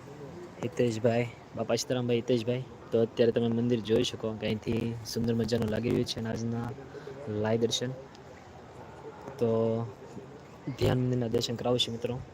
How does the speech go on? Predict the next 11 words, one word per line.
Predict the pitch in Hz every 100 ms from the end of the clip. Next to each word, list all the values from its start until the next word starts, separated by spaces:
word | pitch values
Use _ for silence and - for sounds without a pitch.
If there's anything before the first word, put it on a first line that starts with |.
| - - - - - - - - - - - - - - - - - - - - - - - -
તો | 110 113 110 - - -
ધ્યાન | 120 120
મંદિરના | 120 117 104 101
લાઈવ | 110 120
દર્શન | 113 123
આજના | 120 113 120 - - - - - - - - - -
સુંદર | - 113 117
મજાના | 117 113 113
જોઈ | 107 107 117
શકો | 120 -
છો | 113